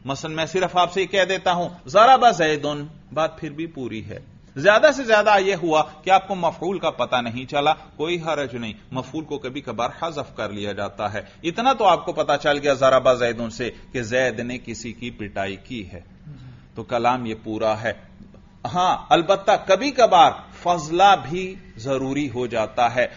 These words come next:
उसके बगैर कलाम का माना फासिद हो जाता है। जैसे मैंने उसकी मिसाल जिक्र की थी, कुरान में अल्लाह क्या फरमाते हैं, "वला तमशी फिल अर्ज़ी मरहा",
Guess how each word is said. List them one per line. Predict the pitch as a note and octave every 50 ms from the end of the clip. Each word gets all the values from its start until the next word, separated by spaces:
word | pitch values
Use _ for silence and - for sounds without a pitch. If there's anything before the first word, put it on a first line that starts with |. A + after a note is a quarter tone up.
| - - -
उसके | F#3 F#3 - - F#3 E3
बगैर | B2+ C3+ C3 C3 C#3 D3+ D#3 D#3 C#3 - -
कलाम | D3 C3+ C3+ C#3+ C#3+ C3+
का | B2+ D#3 D#3
माना | D3 B2+ A#2+ B2 B2+ C#3+ E3+
फासिद | E3 - - D3 C3+ B2 C3 C3 - - F3+ E3 C#3
हो | B2 B2 B2+ B2
जाता | A2 A#2 A2 G#2+ G2+ - A#2 A2 A2
है। | A2 A2+ G#2 - - - - -
जैसे | C#3+ D#3 D3+ E3+ E3
मैंने | D#3 D3+ D3+ D3
उसकी | B2+ - - C#3+ C#3
मिसाल | C3+ B2+ A#2+ - - D3 C#3 C3 A2+
जिक्र | A#2 A2+ - B2+ A2+ A2
की | - B2+ A#2+ A2
थी, | - B2
कुरान | - - B2+ B2 B2 B2+ B2+
में | B2+ B2
अल्लाह | B2 B2+ C3 C3
क्या | - D3 -
फरमाते | - - D3 D3 D3 D3 C#3+ C#3+ - D#3+
हैं, | D#3+ D#3+ E3 E3+ F3 - - - - -
"वला | B2 C#3 C#3+ D3+ D3
तमशी | - - E3+ E3+ D3+ - F3 E3
फिल | - F3+ E3+ E3 -
अर्ज़ी | E3+ E3 E3+ E3 D3+ F3 F#3 G3+ G#3 G3+ G3+ - -
मरहा", | D#3+ A#2 B2 C3 D3+ D3+ C#3 A#2 - - A2 F#2 - -